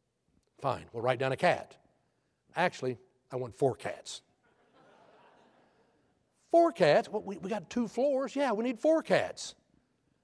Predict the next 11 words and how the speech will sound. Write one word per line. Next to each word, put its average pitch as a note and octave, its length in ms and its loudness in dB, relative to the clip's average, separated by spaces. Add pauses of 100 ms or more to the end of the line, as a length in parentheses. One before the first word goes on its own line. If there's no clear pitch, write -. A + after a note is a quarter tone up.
(240)
"You, F#3+ 140 -14
you're E3+ 160 2
never F3 200 4
gonna B2+ 160 2
get C3+ 160 2
this - 140 -14
grant." B2 360 -2 (520)
"Can D3+ 140 -8
we D#3 140 -4
ask?" F#3 520 -6 (1400)
"Fine, - 260 -6